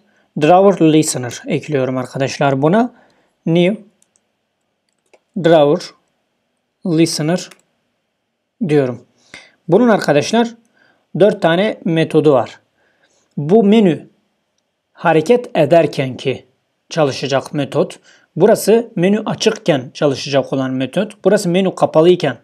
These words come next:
çalışacak metot. Bu da menünün durumu değiştiği zaman çalışacak olan metot. Ne yapıyorum arkadaşlar? Açıkken menü butonumun arka planını değiştiriyorum. Ne diyorum? Set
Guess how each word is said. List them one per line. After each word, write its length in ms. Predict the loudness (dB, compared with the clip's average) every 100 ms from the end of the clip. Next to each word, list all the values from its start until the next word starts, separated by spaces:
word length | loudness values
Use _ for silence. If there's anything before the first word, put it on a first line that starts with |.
| _ _ _ _
çalışacak 540 | -4 -2 -2 -2 -4 -2
metot. 420 | -6 -4 -4 0
Bu 100 | 0
da 100 | 2
menünün 580 | 2 2 2 0 -2 -8 2
durumu 320 | 4 4 4
değiştiği 400 | 4 2 4 4
zaman 240 | 4 0
çalışacak 600 | -2 -4 -4 -4 -4 -2
olan 220 | -4 -6 -10 _ _ -20 -20 _ _
metot. 460 | -6 0 0 0 -10 -20 _ _
Ne 60 | 0
yapıyorum 400 | 2 4 2 2
arkadaşlar? 580 | -2 -4 -4 -2 -4 -4 _ _ _ _ _ -8
Açıkken 720 | -2 -2 0 -2 -2 -4 -2
menü 240 | 0 0
butonumun 440 | -2 -2 -2 -2 0
arka 380 | 0 0 0 0
planını 540 | 0 0 0 -2 0
değiştiriyorum. 680 | 2 2 0 0 2 0 -6 _ _ _ _ _ _ _ _ _ _ -2
Ne 160 | 2
diyorum? 280 | 4 4 2
Set 400 | 0 -2 -2 -18